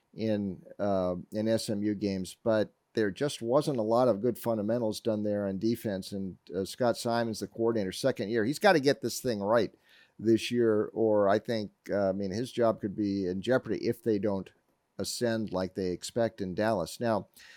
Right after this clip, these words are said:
they did mine the portal pretty well, and they think they found some upgrades on defense. Uh, Woods comes in from West Virginia on the corner, McGill from Stanford at the safety. A couple of guys coming in from Miami on the defensive front, Jordan Miller and Elijah Roberts. In fact, there's more than a couple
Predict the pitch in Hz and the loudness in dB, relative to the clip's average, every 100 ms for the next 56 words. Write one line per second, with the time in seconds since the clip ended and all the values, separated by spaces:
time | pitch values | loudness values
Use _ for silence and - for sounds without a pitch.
0 | _ 101 101 113 139 131 131 156 147 - | _ -2 0 2 2 2 2 2 0 -2
1 | - 185 123 - 113 87 87 80 64 _ | 0 2 2 0 -4 -2 -2 -2 -4 _
2 | - 104 101 101 127 127 120 113 - 120 | -8 -4 -2 -2 -4 -2 -2 -2 0 -2
3 | 117 - 110 113 113 120 113 107 110 101 | -2 -4 -2 -2 0 2 2 2 0 -2
4 | 95 123 - 120 117 - 107 95 104 123 | 0 0 0 -4 -4 -4 -2 -2 2 2
5 | 117 - 117 104 117 107 107 104 101 - | 2 -2 -4 -2 -4 -4 -6 -6 -6 -6
6 | 90 87 131 127 113 92 80 - 151 143 | -8 -4 -4 -2 -4 -4 -8 -4 0 0
7 | 123 92 87 120 113 - 92 - 123 123 | -2 -4 -2 0 0 -4 -12 -6 -4 -4
8 | - 101 - 90 - 127 120 127 110 - | -4 -8 -6 -8 0 0 0 -2 -4 -4
9 | - - - - - _ _ - 107 139 | -20 -20 -20 -20 -20 _ _ -4 2 6
10 | 135 151 123 127 117 147 135 131 117 120 | 8 8 6 6 6 2 2 0 -2 -2
11 | 110 120 170 135 107 101 98 127 117 110 | 2 2 2 2 0 0 -2 -4 -4 -8
12 | - 131 123 92 120 120 110 113 120 113 | -6 -2 -2 -2 0 0 0 0 0 0
13 | 104 101 117 107 104 113 127 101 95 120 | 0 0 0 0 2 4 4 0 -4 0
14 | 120 113 101 113 113 160 120 101 - 107 | 0 0 -4 -2 2 4 4 0 -2 0
15 | 101 90 | 0 -2